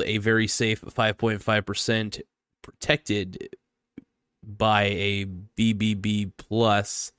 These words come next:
credit rating, forty-two year dividend growth streak, and sixty-eighth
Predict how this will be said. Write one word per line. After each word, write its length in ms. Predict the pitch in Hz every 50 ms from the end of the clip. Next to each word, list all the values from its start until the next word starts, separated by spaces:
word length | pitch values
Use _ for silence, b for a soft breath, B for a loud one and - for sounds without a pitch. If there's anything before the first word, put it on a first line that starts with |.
| B B B B B B B B B B B B B B _ _ _
credit 380 | - - - 139 131 127 120 104
rating, 420 | 98 107 104 104 104 104 104 104
forty-two 680 | 98 - - - 120 113 110 101 95 - - 117 110 107
year 520 | 104 98 101 104 107 104 104 104 101 98
dividend 460 | 98 104 104 101 104 101 98 95 95 95
growth 260 | 104 101 98 92 -
streak, 420 | - - - 123 120 117 107 -
and 140 | 110 101 92
sixty-eighth 1700 | - - 110 101 - - - 107 101 101 104 104 - - 98 101 104 101 - 110 - - - - - - - - - - - - -